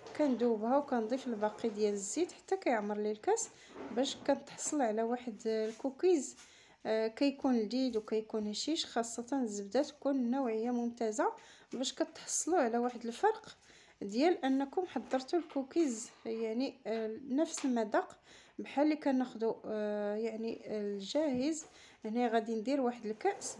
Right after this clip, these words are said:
ديال الدقيق الكامل. هنا شفتوا معايا الدقيق راه بالنخاله ديالو ما غربلتو ما حتى حاجه، يعني كيف ما، آه، طحنتو، آه، في الطاحونه استعملتو هكاك، يعني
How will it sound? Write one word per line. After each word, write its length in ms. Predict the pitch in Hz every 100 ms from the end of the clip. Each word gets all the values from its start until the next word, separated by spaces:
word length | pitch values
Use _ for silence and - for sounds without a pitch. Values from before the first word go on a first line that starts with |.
| 214
ديال 200 | 254 370
الدقيق 560 | 240 - - 392 -
الكامل. 480 | 254 - 247 262 466 - - - -
هنا 240 | 220 233
شفتوا 280 | 240 - 254
معايا 340 | 226 220 226
الدقيق 480 | 233 233 - 427 440
راه 220 | 269 220 214 -
بالنخاله 520 | 269 349 - 262 240
ديالو 300 | 208 214 247
ما 160 | 285 233
غربلتو 560 | 214 214 233 - 392
ما 60 | 339
حتى 280 | - - 339
حاجه، 380 | 285 226 277 - - - -
يعني 240 | 226 220 233
كيف 280 | 233 240 240
ما، 280 | 247 302 -
آه، 280 | 226 226 220
طحنتو، 500 | 226 - 320 285 - 320 381 285
آه، 320 | 220 208 220
في 160 | -
الطاحونه 520 | - 294 285 247 269 302 -
استعملتو 580 | - - 233 214 240 240
هكاك، 520 | 247 311 320 277 -
يعني 340 | 247 214 240